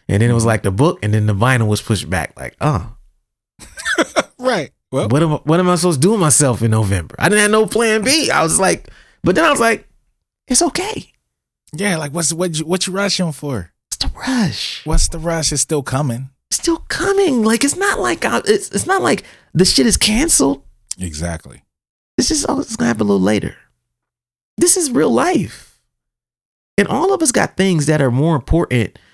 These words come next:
Speaker 1: uh, more pressing than most of our art anyway.
Speaker 2: Exactly. Yep.
Speaker 1: And, and so it's completely okay that it be late. I, I, I've had to definitely talk myself into admitting that because sometimes it gets hard, man.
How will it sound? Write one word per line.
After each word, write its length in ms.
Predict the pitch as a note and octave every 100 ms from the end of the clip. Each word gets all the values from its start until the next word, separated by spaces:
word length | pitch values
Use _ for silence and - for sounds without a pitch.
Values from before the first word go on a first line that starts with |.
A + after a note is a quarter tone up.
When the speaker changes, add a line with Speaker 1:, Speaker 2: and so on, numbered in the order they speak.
| _ _ -
Speaker 1:
uh, 260 | A2 G2+ F#2
more 180 | C3 C3+
pressing 760 | - D#3 F3 A#2+ A2 G#2+ G#2 - _ _ -
than 280 | A2+ A#2 G#2+
most 220 | G#2+ -
of 100 | F#2
our 140 | F2
art 240 | A2 G2+ -
anyway. 500 | E3+ F3+ F#2 - - _ _ _ - -
Speaker 2:
Exactly. 640 | F2+ E2+ E2 D#2+ - E2 -
Yep. 240 | F2+ F#2 -
Speaker 1:
And, 120 | - -
and 120 | C#3
so 200 | - D#3
it's 80 | C3+
completely 580 | C#3+ A#2+ - F#4 - A#3
okay 460 | D#3+ - D#3+ A#3+
that 160 | - G2+
it 120 | A#2
be 120 | -
late. 420 | G2+ C2 D#2 G#2+ -
I, 120 | - -
I, 140 | - - - _ _ _ - -
I've 300 | - G3 G#3+
had 240 | F3+ F3+
to 80 | A#2+
definitely 480 | F#2+ C#3 E3 C#3 C#3
talk 280 | - C#3+ -
myself 420 | B2 - A#2+ A2
into 380 | G#2 - G#2 -
admitting 500 | D#2 D#2 F2+ A#2 G#2+
that 160 | F2 -
because 220 | G2 F#2
sometimes 300 | - A3 A2+
it 60 | G2+
gets 140 | -
hard, 360 | - F2+ E2 -
man. 260 | - -